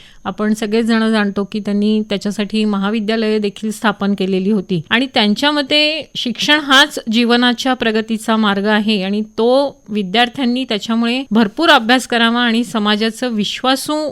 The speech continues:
नेते बनावं, असं त्यांचं एक शिक्षणाबद्दलचा विचार होता. ते स्वतः तासनतास अभ्यास करायचे किंवा त्यांच्या घरामध्ये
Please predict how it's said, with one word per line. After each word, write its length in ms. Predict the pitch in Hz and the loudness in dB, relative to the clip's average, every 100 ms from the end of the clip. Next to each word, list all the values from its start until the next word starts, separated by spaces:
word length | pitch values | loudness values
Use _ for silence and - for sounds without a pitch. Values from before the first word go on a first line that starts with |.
| - | -4
नेते 420 | 214 214 214 240 | -2 -2 0 0
बनावं, 540 | 214 208 208 220 190 - - | 2 2 4 4 2 -2 -2
असं 200 | 202 254 | 0 0
त्यांचं 320 | 254 240 262 | -2 -2 -2
एक 80 | 247 | -4
शिक्षणाबद्दलचा 1000 | 226 - 220 220 220 202 214 208 220 214 | -8 -8 -4 -2 -2 -2 -4 -2 -2 -2
विचार 360 | 208 - 208 208 | -2 -4 -4 -4
होता. 220 | 190 196 | -4 -4
ते 180 | 208 220 | -2 -2
स्वतः 560 | 220 208 220 233 247 254 - | -2 -2 0 2 0 0 0
तासनतास 520 | 208 233 226 240 240 | 0 2 2 2 2
अभ्यास 340 | 214 190 233 | 0 0 -2
करायचे 480 | - 233 233 220 247 | -2 -2 -2 0 -2
किंवा 300 | 240 226 226 | 0 2 2
त्यांच्या 360 | 226 208 196 233 | 2 -2 0 0
घरामध्ये 680 | 214 214 247 233 240 247 | 2 4 4 4 2 2